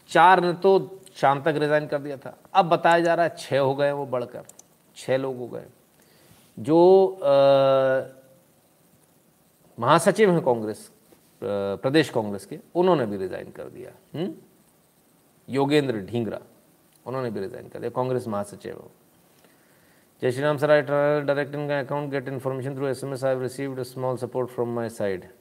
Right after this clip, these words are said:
धन्यवाद प्रकाश लखानी जी, बहुत बहुत धन्यवाद। तो ये है, <clears throat> तो साहब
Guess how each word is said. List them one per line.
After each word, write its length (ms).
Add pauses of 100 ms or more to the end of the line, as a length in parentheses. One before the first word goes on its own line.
(1200)
धन्यवाद 360
प्रकाश 460
लखानी 280
जी, 100
बहुत 140
बहुत 120
धन्यवाद। 340 (2750)
तो 60
ये 180
है, 540 (440)
<clears throat> 680
तो 80
साहब 640